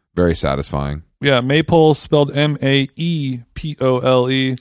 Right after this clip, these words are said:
Speaker 1: You better get in there before this shit turns into the next Sweet Green, 'cause motherfuckers are coming for this shit.
Speaker 2: It's got a nice little Southern Sweet Green vibe.
Speaker 1: It does.
Speaker 2: You
Speaker 1: It
Speaker 2: know, you
Speaker 1: does.
Speaker 2: can, you can get your little kale, your little brown rice, your little tempeh.
Speaker 1: The broccoli rice was the, I didn't know this, but,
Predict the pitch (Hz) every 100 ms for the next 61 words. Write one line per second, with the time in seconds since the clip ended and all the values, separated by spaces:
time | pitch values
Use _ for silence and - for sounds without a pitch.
0 | - 98 110 120 104 107 104 98 87 -
1 | 92 87 - 95 76 90 80 82 87 80
2 | 78 - 87 76 78 76 82 71 69 87
3 | 85 85 73 73 69 90 78 69 71 -
4 | - - 220 196 185 180 185 151 185 170
5 | 160 - 175 151 147 139 135 143 120 113
6 | 110 92 101 82 73 - - _ - 139
7 | 131 139 147 147 156 165 165 151 160 147
8 | 151 151 151 147 139 - _ _ - 185
9 | 170 165 160 160 139 143 147 151 131 135
10 | 143 143 143 143 143 143 - 143 143 139
11 | 120 - - 151 147 151 143 143 143 127
12 | 95 151 240 139 110 98 92 - 95 90
13 | 90 123 160 120 160 151 - 76